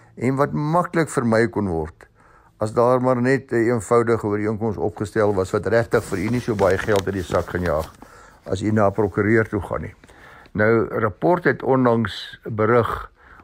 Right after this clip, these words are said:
oor presies so 'n geval wat in die, eh, appelhof beland het. En, eh,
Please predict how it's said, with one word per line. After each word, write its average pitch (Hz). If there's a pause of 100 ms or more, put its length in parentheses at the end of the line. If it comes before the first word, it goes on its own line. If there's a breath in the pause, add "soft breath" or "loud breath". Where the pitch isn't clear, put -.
oor 110
presies 113
so 139
'n 113
geval 98 (560 loud breath)
wat 101
in 107
die, 104
eh, 98
appelhof 143
beland 92
het. 123 (800 soft breath)
En, 104
eh, 104